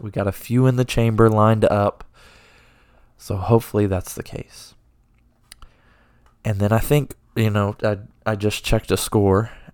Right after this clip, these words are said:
and I'm ready to present the Urban Meyer Loser of the Week. This might be a little early. A-, actually, no, I don't, I don't think it's early at all. Uh, right now, the Predators, after the first period,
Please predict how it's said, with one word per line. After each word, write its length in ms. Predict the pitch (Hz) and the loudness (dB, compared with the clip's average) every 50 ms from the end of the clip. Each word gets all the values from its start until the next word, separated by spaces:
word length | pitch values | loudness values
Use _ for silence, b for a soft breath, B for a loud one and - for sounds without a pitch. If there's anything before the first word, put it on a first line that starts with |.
| - - | -12 -8
and 340 | 98 95 95 92 92 90 92 | -6 -6 -4 -4 -4 -4 -6
I'm 180 | 92 92 95 | -8 -6 -4
ready 240 | 98 95 98 95 92 | -4 -2 -2 -2 -4
to 200 | - - - 104 | -4 -6 -8 -8
present 500 | - - 107 98 92 95 95 95 - - | -6 -2 -2 -2 -2 0 -2 -4 -4 -6
the 220 | - 98 95 92 | -6 -6 -4 -2
Urban 280 | - 98 95 98 92 87 | -2 -2 -2 -2 -4 -2
Meyer 340 | 90 90 92 92 90 90 87 | -2 0 0 0 0 0 0
Loser 380 | 87 95 98 92 95 95 90 | 0 -2 -2 -2 -4 -4 -6
of 140 | 90 82 - | -6 -6 -6
the 100 | - 85 | -6 -6
Week. 540 | 82 90 90 90 87 - - - - - - b b b b b b b b b b b b b b b b | -6 -4 -6 -6 -8 -10 -14 -18 -20 -20 -20 b b b b b b b b b b b b b b b b
This 220 | - 101 98 - - | -14 -12 -12 -10 -6
might 240 | 98 98 107 - - | -4 -4 -4 -4 -4
be 140 | 104 98 | -4 -2
a 80 | 92 90 | -2 0
little 300 | 87 92 92 87 87 - - | 0 0 0 0 -2 -2 0
early. 460 | 107 107 107 107 113 110 110 104 107 | 2 4 4 4 4 4 2 2 0
A-, 180 | 113 135 135 - _ | 0 -2 -4 -6 _
actually, 380 | - 147 143 - - 147 139 127 | -6 -6 -6 -2 -2 -2 -2 0
no, 240 | 117 123 131 131 135 | -2 -4 -4 -4 -4
I 80 | 139 | -6
don't, 160 | 139 143 - - _ _ | -6 -8 -10 -14 _ _
I 80 | 113 | -4
don't 180 | 117 135 127 120 | -4 -4 -4 -4
think 180 | - 131 123 123 | -6 -4 -4 -6
it's 140 | - - | -4 -2
early 280 | 113 113 110 107 107 101 | -2 -2 0 0 0 0
at 80 | 95 98 | 2 0
all. 300 | 98 92 87 82 - b b b b b b b b b b b b b b b - | 0 0 -2 -4 -8 b b b b b b b b b b b b b b b -8
Uh, 120 | 107 101 | -6 -4
right 240 | 101 117 131 139 - | 0 2 2 2 2
now, 220 | 113 113 120 127 135 | 0 2 2 2 2
the 140 | 127 113 - | 2 0 0
Predators, 680 | - - 123 120 135 143 156 165 160 160 - - - b b b b b b b b b b b _ _ _ _ _ _ _ _ _ _ | 2 0 2 2 4 4 2 2 0 0 -4 -10 -16 b b b b b b b b b b b _ _ _ _ _ _ _ _ _ _
after 300 | 113 113 113 - 156 147 | -2 -2 2 4 4 4
the 100 | 131 127 | 4 4
first 340 | - - 110 113 113 - - | 4 6 4 4 4 2 -2
period, 460 | - 110 104 107 110 110 110 110 - | 0 0 2 4 4 4 2 2 0